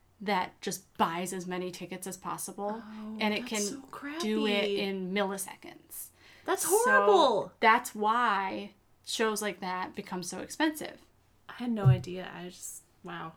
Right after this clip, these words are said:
Speaker 2: That
Speaker 1: And they sell
Speaker 2: sucks.
Speaker 1: out immediately. And when I, when I worked at a venue, we would actually go back and cancel orders that we thought looked suspicious. So if,
Speaker 2: Mm-hmm.
Speaker 1: like, somebody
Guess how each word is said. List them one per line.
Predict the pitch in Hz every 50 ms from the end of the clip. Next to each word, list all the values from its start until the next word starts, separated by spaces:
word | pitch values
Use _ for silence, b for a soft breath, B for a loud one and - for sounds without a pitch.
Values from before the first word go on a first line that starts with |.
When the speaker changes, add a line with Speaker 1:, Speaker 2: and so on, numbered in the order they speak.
| _ _ -
Speaker 2:
That | -
Speaker 1:
And | 214 208 208
they | 208 208
sell | - - - 220 208 202 202
Speaker 2:
sucks. | 202 196
Speaker 1:
out | 190 190 190 - -
immediately. | 196 190 208 226 220 196 185 - - - - - - B B B B B B
And | 214 214
when | 214 220 220 226
I, | 247 269 277 277
when | 254 - - 220 220 220
I | 226 240
worked | 240 240 226 214 - 202
at | 190 185
a | 190 190 190
venue, | 190 233 294 339 320 277 226 190 190 208 208 214 208 196 - b b b b b b b b b
we | 208 220 233 240
would | 233 220
actually | 208 190 180 - - 202 185
go | 175 - 180 185
back | 175 - 202 196 202 208 196 190 190 - - - - - - _ _ _ _ _ -
and | - 208 196 190 185 180 180 180 -
cancel | - - - 208 226 240 247 - 208 185 196 190
orders | 202 214 233 220 - - - - - - - - - _ _ _ _ _ _ _ _ _ _ -
that | 196 - -
we | 196 196 196
thought | 185 196 196 180 - -
looked | 185 190 190 - -
suspicious. | - - 196 - - - 220 214 - - - - -
So | - 208 208 214
if, | 202
Speaker 2:
Mm-hmm. | 202 190
Speaker 1:
like, | 185 180 180 -
somebody | - - 214 208 214 214 208 208 196 196 196 190 190 190 185 180